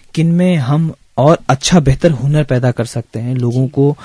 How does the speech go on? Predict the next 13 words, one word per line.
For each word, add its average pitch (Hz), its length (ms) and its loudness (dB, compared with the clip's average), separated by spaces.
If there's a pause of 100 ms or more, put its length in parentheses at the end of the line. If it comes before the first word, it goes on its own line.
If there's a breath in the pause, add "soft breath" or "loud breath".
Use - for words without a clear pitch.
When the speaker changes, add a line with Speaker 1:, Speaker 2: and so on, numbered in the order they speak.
(240 loud breath)
Speaker 1:
और 160 320 6
व्यावसायिक 127 540 2
शिक्षा 147 340 -2
की 143 100 -4
तरफ 127 240 0
जोड़ 113 260 -2
सकते - 340 -10
हैं। 123 140 -6
चूंकि 151 220 -4
आप 139 140 2
जानते 120 360 0
हैं 139 180 0
हमारे 123 360 -2